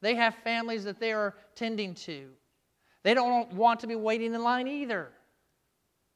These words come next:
So why be impatient with them and angry with them when they're in the same boat that you are?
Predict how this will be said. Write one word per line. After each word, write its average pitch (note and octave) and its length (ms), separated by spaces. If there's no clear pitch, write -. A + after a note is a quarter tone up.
So - 120
why A#3+ 220
be A#3+ 180
impatient A#3+ 540
with G3+ 100
them A#3 140
and G#3 100
angry A#3+ 300
with A#3+ 220
them B3+ 160
when G#3 120
they're A3 120
in A3+ 60
the G#3+ 60
same A3+ 340
boat A3+ 240
that A#3 200
you C#4+ 180
are? C#3 220